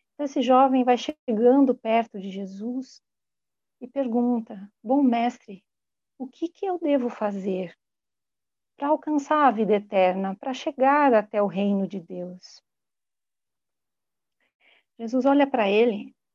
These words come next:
e diz algumas coisas para ele. "Olha, você pode amar as pessoas, você pode amar a Deus sobre todas as coisas, guardar as leis, não roubar, não matar, né?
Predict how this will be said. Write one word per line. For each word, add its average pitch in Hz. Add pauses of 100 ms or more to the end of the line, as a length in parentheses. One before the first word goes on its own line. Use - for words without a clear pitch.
(160)
e 254
diz 277
algumas 208
coisas 208
para -
ele. 208
"Olha, 202 (1600)
você 233
pode 226
amar 220
as 254
pessoas, 247
você -
pode 233
amar 226
a 254
Deus 214
sobre 208
todas 208
as 202
coisas, 226 (600)
guardar 226
as 233
leis, 226 (140)
não 208
roubar, 214
não 190
matar, 214
né? 202